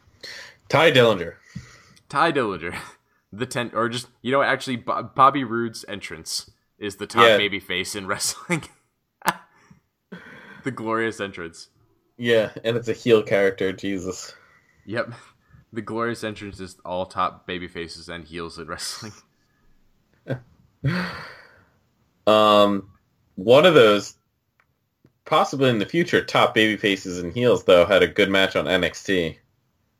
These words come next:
Speaker 2: Mm.
Speaker 1: And that was Andrade Cien Almas against Don-, Johnny Gargano.
Speaker 2: Yeah, these guys had a really great,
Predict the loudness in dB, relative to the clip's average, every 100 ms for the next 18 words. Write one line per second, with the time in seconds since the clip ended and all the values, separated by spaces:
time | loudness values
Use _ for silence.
0 | _ -10 -4 0 2 2 2 0 -2 -6
1 | 0 2 6 6 6 2 2 4 4 4
2 | 2 -2 -6 -12 -2 -2 -2 -4 2 4
3 | 2 0 0 2 2 -2 -2 -4 -6 -10
4 | _ _ _ _ _ _ _ _ _ _
5 | _ -10 -8 -8 -8 -8 -6 -8 -8 -10
6 | -8 -6 -8